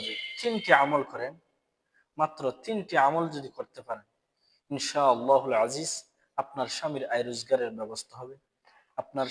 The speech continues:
স্বামীর চাকরি না থাকলে ইনশাআল্লাহ চাকরির ব্যবস্থা হবে। আপনার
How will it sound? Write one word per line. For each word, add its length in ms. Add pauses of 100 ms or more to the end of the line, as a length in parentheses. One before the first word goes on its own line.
স্বামীর 280 (100)
চাকরি 280 (100)
না 140
থাকলে 300
ইনশাআল্লাহ 540 (160)
চাকরির 420
ব্যবস্থা 400
হবে। 120 (680)
আপনার 260